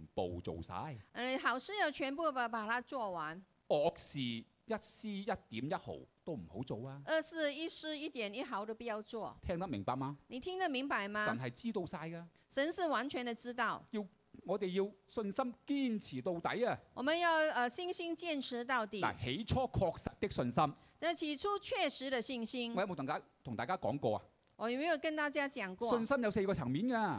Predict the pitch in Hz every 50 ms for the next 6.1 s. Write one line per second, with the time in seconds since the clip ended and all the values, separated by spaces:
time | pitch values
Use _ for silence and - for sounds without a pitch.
0 | 80 73 - - 233 240 240 - 381 381 381 392 440 381 339 285 254 - 302 339
1 | 302 320 302 262 233 226 - 254 202 214 247 269 262 220 175 - - - 160 127
2 | 92 - - - 190 - - - 165 156 147 - - 110 107 - 254 247 202 -
3 | 208 185 175 180 190 254 254 240 254 262 262 262 262 254 226 - 277 339 - 359
4 | 349 349 359 381 381 381 381 - 285 294 330 - 349 311 320 - - 339 330 294
5 | 120 - - 269 - - - - 254 240 220 - 226 208 208 214 208 247 254 254
6 | 254 262